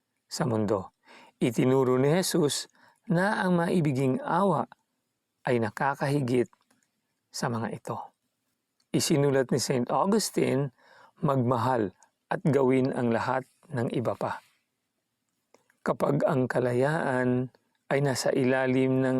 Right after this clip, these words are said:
isang obligasyon ng pag-ibig, hindi kailanman magkakaroon ng kawalan ng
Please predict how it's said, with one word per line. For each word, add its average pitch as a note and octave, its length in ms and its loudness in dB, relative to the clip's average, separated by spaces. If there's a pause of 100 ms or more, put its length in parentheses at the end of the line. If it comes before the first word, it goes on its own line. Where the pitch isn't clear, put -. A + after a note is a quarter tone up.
isang C3 380 -2
obligasyon A#2+ 800 0
ng A2+ 160 0
pag-ibig, A#2+ 720 0 (880)
hindi D3 260 2
kailanman D3+ 800 0 (560)
magkakaroon C3 880 0
ng B2+ 180 0
kawalan A#2 600 0 (560)
ng C3+ 220 0